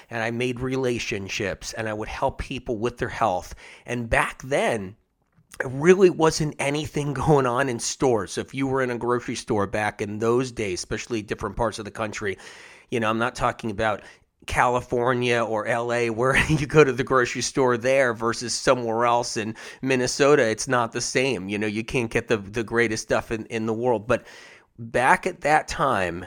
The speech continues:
there was really nothing going on in, in stores as far as options and so many great things. And Spirit, you know, used, cre-, you know, helped me be creative and gave me information to give people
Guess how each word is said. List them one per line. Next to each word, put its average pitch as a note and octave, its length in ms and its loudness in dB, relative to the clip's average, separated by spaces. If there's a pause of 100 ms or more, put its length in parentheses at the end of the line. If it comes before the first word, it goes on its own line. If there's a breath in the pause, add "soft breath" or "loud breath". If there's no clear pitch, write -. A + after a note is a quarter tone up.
(140)
there B2 220 0
was B2+ 260 -2
really C3+ 480 -4
nothing A#2 440 -2
going G#2+ 340 0
on G2+ 200 -2
in, F#2 160 -6
in G2 200 -8
stores F2 600 -2
as F#2+ 120 -8
far G2+ 340 0
as - 220 -10 (180)
options A#2 680 0
and F#2 120 -10
so - 220 0
many G2+ 200 -2
great G2+ 280 -6
things. G2+ 340 -6
And G#2 100 -10
Spirit, A2 500 -4 (500 loud breath)
you A#2 160 -4
know, A2+ 140 0
used, A#2 600 -4
cre-, B2 200 -8
you A#2+ 140 -2
know, A2+ 100 -4
helped - 400 -2
me C3+ 160 -4
be B2 160 -4
creative A#2+ 720 -4
and G#2 140 -8
gave B2 180 0
me C3+ 100 -2
information A#2+ 640 -4
to A2 120 -10
give A#2+ 320 -8
people B2 500 -2